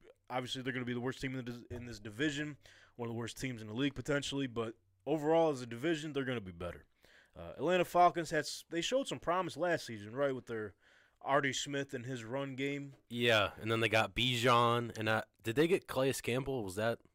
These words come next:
Speaker 2: the Falcons?
Speaker 1: They did get Calais Campbell. They did make some upgrades to the defense. Calais
Speaker 2: Some.
Speaker 1: Campbell, um,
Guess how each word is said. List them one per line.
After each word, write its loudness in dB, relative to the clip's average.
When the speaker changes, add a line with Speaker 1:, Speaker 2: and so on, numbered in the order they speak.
Speaker 2:
the -20
Falcons? -2
Speaker 1:
They -4
did 2
get 0
Calais 0
Campbell. -4
They 0
did 2
make 0
some -6
upgrades 0
to -20
the -6
defense. -8
Calais -4
Speaker 2:
Some. 6
Speaker 1:
Campbell, -4
um, -6